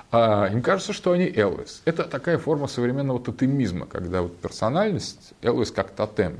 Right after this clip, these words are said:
он, м, на самом деле определитель зеленый человечек как антитотем. При этом на самом деле в мифологии зеленых человечков существуют еще серые, э, человечки. Серые вот, э, считаются маленькими, а еще вот есть такие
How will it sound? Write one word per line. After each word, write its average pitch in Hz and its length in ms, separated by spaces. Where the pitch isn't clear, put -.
он, 202 300
м, 80 180
на 98 120
самом 151 240
деле 107 80
определитель 139 380
зеленый 135 280
человечек 98 500
как - 200
антитотем. 101 640
При 123 100
этом 135 220
на 139 100
самом 151 400
деле 139 220
в 110 60
мифологии 123 580
зеленых 120 340
человечков 107 520
существуют 120 640
еще 120 300
серые, 120 640
э, 64 680
человечки. - 880
Серые 147 480
вот, 110 240
э, 82 480
считаются 101 420
маленькими, 107 680
а 82 60
еще 85 260
вот 120 100
есть 110 180
такие 98 640